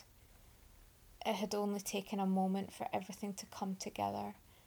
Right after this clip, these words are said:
and then fall apart before his eyes, and he would give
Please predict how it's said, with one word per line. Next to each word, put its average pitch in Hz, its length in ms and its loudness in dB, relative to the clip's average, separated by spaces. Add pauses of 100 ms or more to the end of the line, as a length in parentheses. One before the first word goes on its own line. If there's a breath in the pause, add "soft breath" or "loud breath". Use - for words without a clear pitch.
(160 loud breath)
and 202 140 4
then 196 100 4
fall 190 280 4
apart 196 380 2 (100)
before 208 300 -4
his 202 180 -6
eyes, 196 600 -4 (460 loud breath)
and 208 140 2
he 190 120 0
would 196 160 -2
give 196 240 2